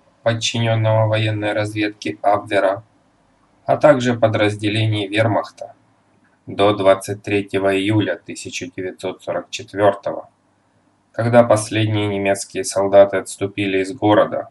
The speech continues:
в который вошла советская Красная Армия.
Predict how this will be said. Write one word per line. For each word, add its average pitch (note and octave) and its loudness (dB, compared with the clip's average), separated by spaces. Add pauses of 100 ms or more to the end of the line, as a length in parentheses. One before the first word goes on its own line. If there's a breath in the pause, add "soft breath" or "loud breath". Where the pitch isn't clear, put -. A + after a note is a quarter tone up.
(260)
в - -20
который F2 -2
вошла F2 0
советская F2+ -4
Красная - -4
Армия. D#2+ 0